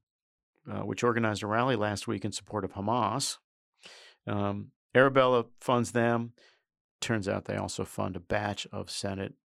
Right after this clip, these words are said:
um, state Senate Democrats in Virginia, including all the guys in the, in the toss-up districts, Monty Mason,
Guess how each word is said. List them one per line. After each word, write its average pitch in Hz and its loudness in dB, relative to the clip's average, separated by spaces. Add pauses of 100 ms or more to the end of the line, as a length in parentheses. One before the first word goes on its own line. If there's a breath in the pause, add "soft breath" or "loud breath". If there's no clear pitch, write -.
(160)
um, 92 -10
state 104 -4
Senate 98 -4 (460)
Democrats 101 -4
in 98 -8
Virginia, 92 -10 (180)
including 95 -4
all 107 0
the 104 0
guys 98 -4
in 101 -6
the, 104 -6 (180)
in 101 -8
the 92 -10
toss-up 107 -6
districts, - -6
Monty 98 -4
Mason, 95 -6